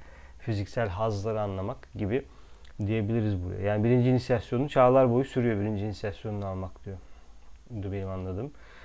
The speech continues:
Güçler arasındaki mücadele, ölümde serbest bırakılmaya eren tüm hastalıkları, bedensel acıları üretir. Evet.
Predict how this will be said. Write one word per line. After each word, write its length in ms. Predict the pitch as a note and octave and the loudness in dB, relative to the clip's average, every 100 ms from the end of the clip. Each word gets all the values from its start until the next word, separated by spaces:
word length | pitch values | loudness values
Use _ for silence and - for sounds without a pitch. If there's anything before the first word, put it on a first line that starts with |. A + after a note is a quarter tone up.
| - - | -14 -8
Güçler 240 | A#2 - | -4 0
arasındaki 500 | C3 A#2+ A#2+ A2 G#2+ | 2 2 0 -2 -2
mücadele, 400 | G#2+ F#2+ G#2+ B2 | -2 0 0 0
ölümde 300 | B2 A2+ A#2 | 0 0 -2
serbest 460 | A2+ A#2 A2+ A2+ - | -2 0 0 -2 -2
bırakılmaya 360 | A2 A2 A2 G#2+ | -4 -2 -2 -2
eren 120 | G#2+ | -4
tüm 180 | A#2 A2+ | -4 -4
hastalıkları, 840 | G2+ - G#2 G2 - A2 C#3 G#2+ | -4 -4 -4 -4 -4 -4 -2 -2
bedensel 440 | G#2+ G#2+ G2 A#2 | -2 -2 -2 -2
acıları 340 | A2+ G2+ A2 A2 | -2 0 0 0
üretir. 400 | G#2 F#2+ - - - - - - - A2 | 0 -2 -6 -14 -16 -18 -20 -20 -10 -4
Evet. 180 | G#2+ | -4